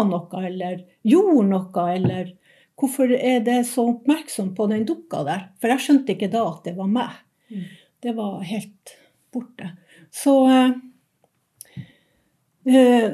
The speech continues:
Speaker 1: får han tak i den her, eh, dukka som ligger i havet, legger hun over tofta, og så ror, padler han med armene tilbake til land. Og så sto han med den her, eh, dukka og visste ikke helt hva han skulle gjøre.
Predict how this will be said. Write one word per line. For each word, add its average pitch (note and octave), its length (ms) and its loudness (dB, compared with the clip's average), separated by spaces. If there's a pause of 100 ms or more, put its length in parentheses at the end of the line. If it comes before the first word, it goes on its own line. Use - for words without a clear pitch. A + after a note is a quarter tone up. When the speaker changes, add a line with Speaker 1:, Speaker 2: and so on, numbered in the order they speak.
(240)
Speaker 1:
får D#4 180 4
han C4 160 4
tak D4 320 -2
i G3+ 40 0
den F#3+ 200 2
her, G3+ 380 0
eh, G3 800 0
dukka G3+ 400 -2
som F#3+ 220 -2
ligger G3 300 2
i G3+ 60 4
havet, G3 540 2 (120)
legger A#3 400 2
hun G#3+ 140 2
over G3+ 300 2
tofta, F#3+ 640 -4
og G#3 100 -6
så A#3 200 0
ror, A#3+ 360 2 (120)
padler G3+ 440 -2
han F#3+ 440 -4
med G#3 180 2
armene F#3+ 520 0
tilbake G3+ 540 -4
til G3 160 -2
land. F3 240 -2 (400)
Og A3 100 -6
så B3 120 -2
sto C#4 400 2
han F#3+ 160 0
med F#3+ 180 -2
den G3 120 0
her, G3 260 0 (100)
eh, G3 120 0
dukka F#3+ 480 -2
og F3+ 80 -2
visste B3+ 240 -2
ikke A#3+ 180 0
helt A#3+ 120 -6
hva B3+ 120 -2
han G#3+ 80 -2
skulle A#3+ 260 -2
gjøre. B3+ 380 0